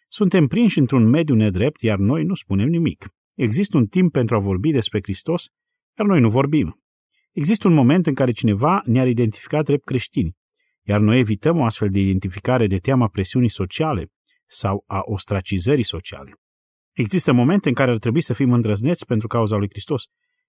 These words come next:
iar noi suntem oricum numai îndrăzneți. Mă amintesc că atunci când eram tânăr, mă gândeam cum va fi dacă, în viitor, aș merge să-L slujesc pe Domnul și dacă El m-ar chema într-un loc foarte dificil, unde ar fi pus în fața morții sau a tăgăduirii lui Hristos.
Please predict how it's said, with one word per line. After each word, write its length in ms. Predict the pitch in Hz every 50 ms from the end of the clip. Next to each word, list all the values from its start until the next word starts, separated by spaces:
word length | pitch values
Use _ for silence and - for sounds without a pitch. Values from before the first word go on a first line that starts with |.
| _
iar 140 | - 214 180
noi 160 | 175 170 151
suntem 340 | - - 131 110 139 135 139
oricum 420 | 147 139 127 - - 165 160 151
numai 260 | 139 131 123 123 113 110
îndrăzneți. 520 | 104 98 92 90 82 98 90 90 - - - - _ _ _ _ _ _ _ _ _ _ _ _ _ _ _ _
Mă 100 | - 147
amintesc 280 | 151 156 147 233 262 -
că 80 | -
atunci 260 | 143 120 - 180 196
când 160 | 190 - 120 113
eram 200 | 117 135 127 107
tânăr, 320 | - - 95 90 104 123
mă 120 | 139 120
gândeam 500 | 104 104 101 95 92 120 143 160 160 - - _
cum 300 | - - - - 262 220
va 100 | 160 131
fi 220 | 110 - - 156 139
dacă, 460 | 110 110 101 101 - - 87 98 156 - _ _ _
în 160 | - 120 139 143
viitor, 520 | 151 202 233 196 - 101 92 101 - - -
aș 180 | - 107 95
merge 280 | 120 123 208 226 208 165
să-L 180 | 131 - 120 104
slujesc 340 | - 110 95 123 156 -
pe 100 | - 110
Domnul 380 | 95 85 95 90 87 101 131 151
și 220 | - - - 107
dacă 380 | 95 95 107 110 113 - - -
El 80 | 202 208
m-ar 180 | 170 139 110
chema 240 | - - 120 123 147
într-un 460 | 151 127 - 117 110 110 104 98 98 - _ _
loc 320 | - 110 127 143 127 -
foarte 340 | - - - 156 160 151 -
dificil, 460 | 110 107 - - 95 - - 123 110
unde 240 | 95 95 110 107 110
ar 80 | 104 98
fi 160 | - - 107
pus 260 | - - 170 156 -
în 100 | 120 110
fața 280 | 104 - 131 - - 107
morții 340 | 101 110 117 113 - - 104
sau 140 | - 110
a 60 | 101 95
tăgăduirii 520 | - 101 87 92 90 98 98 98 90 90
lui 120 | 82 82
Hristos. 420 | - - 85 - - - 95 -